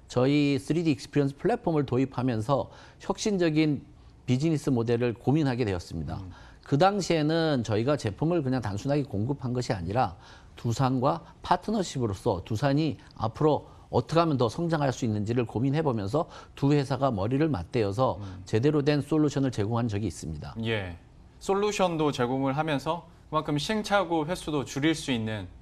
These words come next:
Speaker 2: 예, 기회가 되지 않을까 싶은데 사실 전통 제조업에서 쓰리디 익스피리언스가 물론 큰 역할을 할 수 있겠지만 제가 생각하기로는 앞으로 우리가 현실에 있지 않은 미래 산업에 대해서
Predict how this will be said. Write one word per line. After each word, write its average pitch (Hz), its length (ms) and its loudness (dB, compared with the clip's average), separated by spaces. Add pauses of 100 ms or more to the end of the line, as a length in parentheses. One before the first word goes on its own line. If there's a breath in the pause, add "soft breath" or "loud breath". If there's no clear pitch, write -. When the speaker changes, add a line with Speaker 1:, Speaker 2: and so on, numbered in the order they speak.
Speaker 2:
예, 98 340 -8
기회가 127 320 -2
되지 123 180 -6
않을까 107 300 -4
싶은데 120 480 -4 (500 loud breath)
사실 170 440 -4
전통 151 380 0
제조업에서 135 1000 0
쓰리디 185 340 -2
익스피리언스가 147 720 -2
물론 139 440 0
큰 180 180 -6
역할을 131 340 0
할 170 80 -4
수 131 140 -6
있겠지만 113 600 -4 (540 loud breath)
제가 156 320 2
생각하기로는 127 880 -4 (300 loud breath)
앞으로 156 280 2
우리가 120 680 0
현실에 190 400 -2
있지 123 200 0
않은 131 240 2
미래 175 460 4
산업에 185 400 2
대해서 110 580 -2